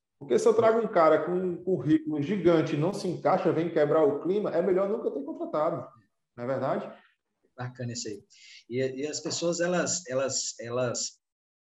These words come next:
Speaker 2: é, criam também aí, meio que, é, é um elo, né? São vários elos aí dessa. Então, essa, essa visão, ela é comprada pela equipe e as pessoas,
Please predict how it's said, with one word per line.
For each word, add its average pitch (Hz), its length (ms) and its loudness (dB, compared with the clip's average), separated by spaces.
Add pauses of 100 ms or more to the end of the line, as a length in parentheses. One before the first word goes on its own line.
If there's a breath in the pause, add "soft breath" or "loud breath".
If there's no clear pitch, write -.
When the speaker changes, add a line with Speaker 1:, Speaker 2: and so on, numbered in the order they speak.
(100)
Speaker 2:
é, 113 180 -6
criam 175 460 2
também 147 360 -2
aí, 147 360 0 (160)
meio 170 300 0
que, 180 420 -2 (140)
é, 156 220 -8
é - 20 0
um 220 160 -2
elo, 175 480 2
né? 175 340 -2
São 165 300 -10
vários 170 360 -2
elos 151 300 0
aí 147 140 -4
dessa. 165 240 -4 (720)
Então, 175 120 0
essa, 185 240 0
essa 196 220 0
visão, 175 260 2
ela 202 120 2
é 175 40 0
comprada 160 480 -2
pela 135 160 -2
equipe 196 300 -4
e 196 40 2
as 180 100 -2
pessoas, 202 520 -4